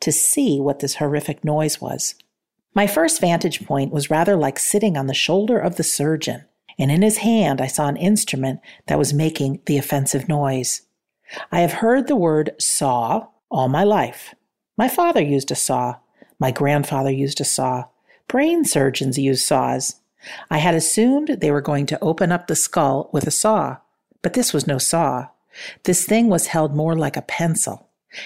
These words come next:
It looked like a drill and actually reminded me of an electric toothbrush.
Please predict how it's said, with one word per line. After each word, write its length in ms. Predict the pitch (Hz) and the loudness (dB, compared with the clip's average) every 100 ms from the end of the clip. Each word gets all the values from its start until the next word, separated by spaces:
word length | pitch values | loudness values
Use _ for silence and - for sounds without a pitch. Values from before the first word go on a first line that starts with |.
| - | -4
It 100 | 147 | 0
looked 200 | 143 - | 0 0
like 140 | 147 | 0
a 60 | 202 | 0
drill 440 | - 202 196 208 | 0 2 4 4
and 140 | 202 143 | 0 -2
actually 440 | 160 202 311 311 | -4 -4 -2 0
reminded 540 | 277 214 170 170 175 165 | 2 2 2 2 0 -2
me 220 | 143 156 | -4 -2
of 140 | 147 | -2
an 80 | 147 | -2
electric 440 | 147 139 - 170 | 0 -2 -4 -8
toothbrush. 680 | - 190 190 - 120 - - | -2 -2 -2 -4 -4 -4 -6